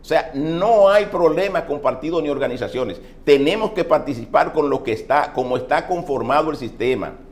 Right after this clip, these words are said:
Tenemos que llegar a una presidencia donde se elimine que el presidente sea el que tenga todo el poder. El presidente pasa a ser,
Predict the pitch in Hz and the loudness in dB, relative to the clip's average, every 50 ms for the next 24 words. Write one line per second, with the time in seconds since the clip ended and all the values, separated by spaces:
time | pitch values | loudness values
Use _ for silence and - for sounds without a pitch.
0 | - - - - - - - - - - - - - 156 151 143 160 202 226 214 | -20 -20 -20 -20 -20 -20 -20 -20 -20 -20 -8 -4 -2 0 0 0 0 0 0 0
1 | 196 180 - - - 147 147 135 - - 123 117 123 139 127 139 147 175 165 151 | -2 -2 -4 -4 -4 -2 -2 -2 -2 -6 -6 -2 -2 2 4 4 4 4 4 2
2 | - 123 131 156 170 165 - 156 156 156 165 156 156 143 139 135 131 139 139 - | 2 2 0 2 2 0 0 0 -2 -2 0 0 0 0 0 -2 -2 -4 -4 -4
3 | - - - - - 113 165 165 160 143 135 143 143 - 151 147 147 139 143 139 | -4 -10 -18 -18 -6 0 0 2 2 2 0 0 0 0 0 0 2 2 2 0
4 | 127 156 185 185 170 151 - 143 143 135 139 135 135 - - 127 139 160 170 - | 0 -2 -2 -2 -2 -2 0 -2 -2 -2 -4 -4 -4 -4 -4 -2 -2 -2 -2 -2
5 | 156 139 143 - 156 156 147 139 131 123 - 123 120 - 151 165 151 143 - - | -2 -4 -4 -2 0 2 2 2 2 0 -4 -6 -4 -2 -2 -2 0 -2 -2 -2
6 | - - 170 202 214 190 180 160 139 123 135 123 120 143 156 147 113 - - - | 0 4 6 6 6 6 4 2 2 2 0 0 4 4 4 4 2 -2 -6 -14
7 | - - - - 127 127 - 143 147 143 131 139 170 208 202 - 151 - - 160 | -18 -14 -6 -6 -4 -2 0 -2 -2 0 -2 -2 -2 -2 -2 -2 -2 0 0 0
8 | 170 - 165 147 123 - 156 147 139 123 113 104 | 0 0 0 0 0 -2 0 0 0 0 -2 -6